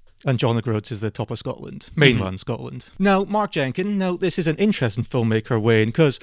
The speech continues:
Speaker 1: I've only seen two of his films, and I think a lot of people will be in that position also.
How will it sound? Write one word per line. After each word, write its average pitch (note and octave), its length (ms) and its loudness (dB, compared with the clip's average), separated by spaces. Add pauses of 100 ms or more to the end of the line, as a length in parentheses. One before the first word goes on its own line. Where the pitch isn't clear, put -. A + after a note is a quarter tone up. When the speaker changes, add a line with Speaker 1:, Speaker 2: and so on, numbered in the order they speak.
(220)
Speaker 1:
I've E3+ 160 2
only F3+ 140 0
seen C#3 180 -2
two A#3 220 2
of A2 80 4
his G2+ 140 -4
films, C3+ 340 -2
and F#3 100 -2
I F#3+ 60 -2
think G#3 240 -2
a F3+ 80 2
lot F3 240 -2
of - 100 -6
people C3 380 -4
will B2 180 -4
be A#2+ 160 -6
in A#2+ 80 -2
that A#2 160 -4
position A#2 460 -4
also. A2 440 -4